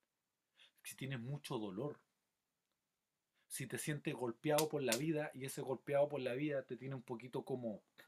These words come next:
anestesiado. No sé si has vivido pérdida.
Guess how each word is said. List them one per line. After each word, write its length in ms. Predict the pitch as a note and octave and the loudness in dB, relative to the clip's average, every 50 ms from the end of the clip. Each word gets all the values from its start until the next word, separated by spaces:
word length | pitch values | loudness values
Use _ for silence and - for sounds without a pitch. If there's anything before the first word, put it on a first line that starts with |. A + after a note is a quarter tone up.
| _ _ _ - | _ _ _ -4
anestesiado. 800 | A2+ A2 G#2 F#2 - - F#2+ E2+ - - D3 D3 C3+ G#2 - - _ _ _ _ - - - - - - | -4 -4 -4 -6 -8 -12 -12 -10 -6 -2 -2 0 -2 -2 -6 -10 _ _ _ _ -20 -20 -20 -20 -10 -8
No 100 | B2+ A#2 | -6 -4
sé 120 | C3+ D#3 | -2 -2
si 120 | D3+ E3+ | 0 0
has 80 | D#3+ C3+ | -2 -2
vivido 320 | C3 B2 C#3 D3+ C#3+ - | -2 -2 0 0 0 6
pérdida. 360 | - D3+ E3 E3 B2 F#2 D#2 | 8 8 6 8 4 -2 -6